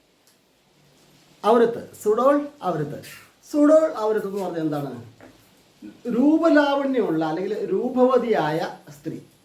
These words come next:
സുഡോൾ അവൃത്ത്. സുഡോൾ സ്ത്രീ, രൂപവതിയായ സ്ത്രീ. അതിപ്പോൾ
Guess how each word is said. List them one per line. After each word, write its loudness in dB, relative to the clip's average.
സുഡോൾ -2
അവൃത്ത്. -4
സുഡോൾ 2
സ്ത്രീ, -6
രൂപവതിയായ 2
സ്ത്രീ. -14
അതിപ്പോൾ 2